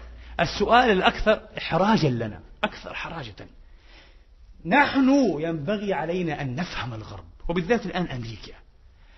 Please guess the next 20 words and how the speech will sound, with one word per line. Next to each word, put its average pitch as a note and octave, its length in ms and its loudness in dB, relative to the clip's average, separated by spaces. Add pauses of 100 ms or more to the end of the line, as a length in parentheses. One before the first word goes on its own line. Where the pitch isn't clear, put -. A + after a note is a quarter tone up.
(180)
هل B3 240 6
فهمنا F#3+ 440 2
نحن C3+ 260 -2
وهل B2 320 0
درسنا C3 500 -6
وهل C3+ 220 0
تعرفنا C3 460 -2
على B2 140 0
هذا C3+ 140 0
الغرب؟ A#2 300 -6 (880)
طبعا F3+ 200 6
هنا F#3 160 6
يأتي F3+ 320 0
نوع F3+ 160 2
من E3+ 80 -4
الاستنكاف D3+ 580 -4
والاستنكار D#3+ 760 -8
الوجداني D3+ 540 -8
لدى C#3+ 160 -4
المسلم. C#3 400 -8